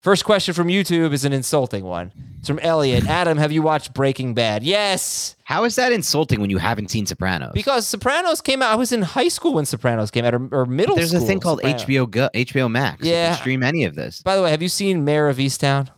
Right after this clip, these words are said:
Speaker 2: Yes, I've seen every good
Speaker 1: We talked
Speaker 2: show.
Speaker 1: about that, right? Oh man, is that
Speaker 2: Yeah.
Speaker 1: terrific? I mean,
Speaker 2: Terrific
Speaker 1: if you,
Speaker 2: show.
Speaker 1: if you
Speaker 2: Yes.
Speaker 1: don't have time to commit to a full series like The Sopranos or Breaking Bad,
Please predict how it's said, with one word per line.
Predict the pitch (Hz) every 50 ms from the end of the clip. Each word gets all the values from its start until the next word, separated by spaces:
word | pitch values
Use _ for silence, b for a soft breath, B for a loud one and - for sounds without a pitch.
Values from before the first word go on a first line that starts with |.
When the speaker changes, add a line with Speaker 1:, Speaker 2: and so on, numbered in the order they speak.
| _ _ _ _ _ _ _ _
Speaker 2:
Yes, | 95 92 82 65 - -
I've | - 87 -
seen | - 110 104
every | 107 107 107 101
good | 85 -
Speaker 1:
We |
talked | 147 170 156 143 127 -
Speaker 2:
show. |
Speaker 1:
about | 117 120 113 107
that, | - 107 104
right? | 104 110 107
Oh | 139 127 110
man, | 104 110 123 123 120 117
is | 113 113
that | - 147 151 170
Speaker 2:
Yeah. | 160
Speaker 1:
terrific? | 139 127 127 117 131 135 123 127 135 127 - -
I | 135 131
mean, | 135 131 127 117 B B B
Speaker 2:
Terrific | - 139 135 156 170 - 175
Speaker 1:
if | 151 151
you, | 180
Speaker 2:
show. | 185 143 104 - _
Speaker 1:
if | - 170 156
you | 208
Speaker 2:
Yes. | 262 254
Speaker 1:
don't | 240 220
have | 214 214 208 196 175
time | - - 180 175 175 175 175 165
to | 156
commit | - 156 135 135 147 151 -
to | - 151 135
a | 117
full | 107 - - - 151 151 151 151
series | 139 - - 156 147 143 147 147 143 147 135 -
like | 123 120 -
The | 123 113
Sopranos | - 120 - - 127 135 135 135 135 135 127 120
or | 113
Breaking | 95 123 127 120 - 127 120
Bad, | 117 120 120 123 123 123